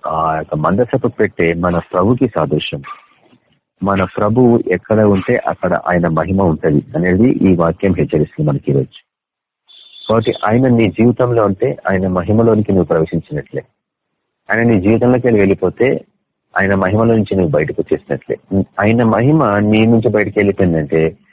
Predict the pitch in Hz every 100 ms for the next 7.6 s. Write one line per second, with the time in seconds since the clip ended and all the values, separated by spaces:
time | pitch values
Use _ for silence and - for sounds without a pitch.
0 | _ - 107 117 117 110 101 95 107 123
1 | 117 95 90 104 104 98 104 98 85 87
2 | - 80 73 - _ _ _ _ - -
3 | 107 104 101 90 90 87 87 78 80 76
4 | - _ _ _ _ _ _ _ 95 104
5 | 113 110 110 110 107 107 104 - 92 98
6 | 95 90 90 80 87 95 92 - 90 98
7 | 101 85 80 73 69 -